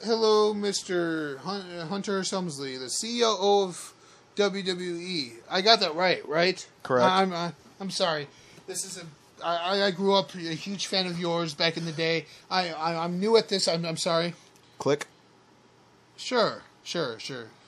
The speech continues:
Speaker 1: Click. Okay, that's spelled with a C I L C K.
Speaker 2: No.
Speaker 1: Okay.
Speaker 2: C L I Q U E. The Click.
Speaker 1: Oh, oh. K is C K I L Q?
Speaker 2: Close enough.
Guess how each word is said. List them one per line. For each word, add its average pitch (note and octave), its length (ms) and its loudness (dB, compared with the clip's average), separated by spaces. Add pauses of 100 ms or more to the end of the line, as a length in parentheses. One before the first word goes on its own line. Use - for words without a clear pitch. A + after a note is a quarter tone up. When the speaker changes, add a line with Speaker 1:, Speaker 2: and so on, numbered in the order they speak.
(880)
Speaker 1:
Click. E3 480 -6 (280)
Okay, D3 460 -10
that's C3 260 -12
spelled D3+ 280 -6
with C3 140 -16
a A2+ 100 -14
C F#3+ 640 -8 (120)
I E3 480 -4
L D#3 300 -2
C D3 380 -10
K. - 240 -14 (720)
Speaker 2:
No. A#2+ 80 -14 (180)
Speaker 1:
Okay. C#3+ 240 -12
Speaker 2:
C C3 220 -2
L C3 160 4
I B2 100 2
Q A#2+ 300 -6
U F#2+ 280 -10 (200)
E. A1 60 -20 (500)
The - 60 -18
Click. - 340 -14 (1120)
Speaker 1:
Oh, D3+ 360 -10 (100)
oh. C#3+ 100 -14 (760)
K F#3 220 -6
is E3+ 460 -2
C G3+ 640 -8
K F#3+ 440 -2
I F3+ 240 -2
L F#3+ 260 -4 (300)
Q? C#4 320 -6 (500)
Speaker 2:
Close A3+ 240 8
enough. D3 320 0